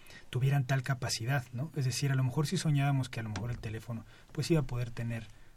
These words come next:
pues, un cronómetro o alguna cosa sencilla, pero ahora la capacidad que tienen de procesamiento es tremenda, eh, y se puede hacer prácticamente cualquier cosa que puedes hacer en una computadora.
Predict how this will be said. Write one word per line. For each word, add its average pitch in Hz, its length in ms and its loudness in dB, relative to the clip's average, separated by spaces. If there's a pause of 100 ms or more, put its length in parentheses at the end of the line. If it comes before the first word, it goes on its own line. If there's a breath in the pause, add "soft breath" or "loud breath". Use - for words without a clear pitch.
(140)
pues, - 160 -4
un 165 100 2
cronómetro 117 760 -4
o 107 220 -6
alguna 107 400 -6
cosa 107 260 -8
sencilla, 123 520 -2
pero 117 200 -4
ahora 123 160 0
la 131 120 0
capacidad 113 600 -6
que 131 140 -4
tienen 127 340 0
de 120 80 -4
procesamiento 117 800 -6
es 107 140 -10
tremenda, 104 560 -6 (520)
eh, 110 380 -6
y 123 60 -4
se - 140 -6
puede 117 200 -4
hacer 123 180 -2
prácticamente 120 600 -4
cualquier 113 420 -6
cosa 123 300 -6
que 120 120 -6
puedes 110 280 -6
hacer 110 220 -6
en 110 100 -6
una 107 160 -6
computadora. 104 640 -6